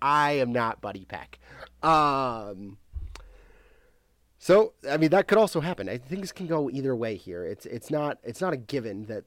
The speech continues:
the, that they're gonna be able to just walk their way to the Stanley Cup now to go on and take the Islanders or Tampa Bay, depending on how that goes, and we'll talk about that next for sure. But, uh,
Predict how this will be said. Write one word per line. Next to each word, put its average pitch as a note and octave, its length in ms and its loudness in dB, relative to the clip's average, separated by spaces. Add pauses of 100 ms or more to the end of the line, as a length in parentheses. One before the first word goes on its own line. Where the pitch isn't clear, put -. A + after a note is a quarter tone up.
the, A2 480 -8
that G#2+ 120 -10
they're A#2 100 -8
gonna A2 180 -6
be G#2+ 220 -8
able G#2 240 -8
to F#2+ 320 -10
just G2 240 -12
walk G#2 480 -8 (100)
their G#2+ 180 -6
way G#2 240 -6
to G2 80 -14
the F#2+ 120 -12
Stanley G#2 360 -10
Cup G2+ 280 -10
now G2 380 -8 (140)
to F#2+ 200 -10 (240)
go G#2 180 -4
on G2+ 160 -6
and F#2 140 -14
take G#2 220 -10 (260)
the A#2+ 140 -4
Islanders G#2 560 -4
or G#2 100 -10
Tampa G#2 300 -10
Bay, G2 300 -8
depending G2 320 -10
on F#2+ 80 -10
how G#2 160 -4
that G#2 260 -6
goes, G2+ 260 -8
and G#2+ 80 -12
we'll G2+ 80 -14
talk G#2+ 220 -8
about G2 200 -12
that F#2+ 180 -12
next G#2+ 240 -10
for G#2 140 -12
sure. G#2 320 -8 (380)
But, B2+ 200 -2
uh, A#2+ 340 -4